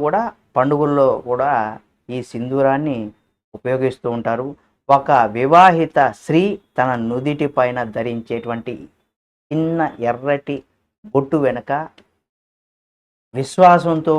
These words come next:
ముడిపడి ఉన్నటువంటి ఎన్నో రహస్యాలు కూడా ఇందులో దాగి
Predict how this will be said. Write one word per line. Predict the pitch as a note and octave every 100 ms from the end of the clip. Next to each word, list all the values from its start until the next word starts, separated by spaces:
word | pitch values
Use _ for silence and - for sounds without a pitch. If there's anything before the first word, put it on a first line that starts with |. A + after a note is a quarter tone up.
| D3+
ముడిపడి | C3 C#3+ C#3 C3+ C3+
ఉన్నటువంటి | C3+ C3 C3+ C3+ A2+ A#2
ఎన్నో | D3+ F3 F3+ F3 C3
రహస్యాలు | B2+ D3 - D3 C#3+ C3+ C3
కూడా | C3 C#3+ D3+ C3
ఇందులో | B2 B2+ B2 A2+
దాగి | A#2+ C#3